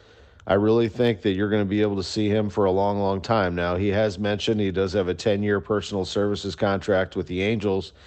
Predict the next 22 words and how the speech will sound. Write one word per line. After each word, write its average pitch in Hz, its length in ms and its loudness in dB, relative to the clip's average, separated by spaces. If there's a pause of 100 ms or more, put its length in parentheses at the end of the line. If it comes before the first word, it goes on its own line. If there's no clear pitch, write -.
(340)
and 107 160 2
that 101 100 4
he 123 160 2
will 107 160 2
honor 123 340 2
that, 90 300 -2
but 95 80 -10
that 120 120 0
doesn't 127 280 0
mean 117 180 2
he's 107 220 -2
exclusive 104 840 -2
to - 120 -8
the 92 200 -2
Angels. 98 400 -4
He 117 100 -2
made 117 220 2
that 104 180 0
clear, 113 300 2
actually, 87 320 -2
last 85 340 -2
night 92 340 0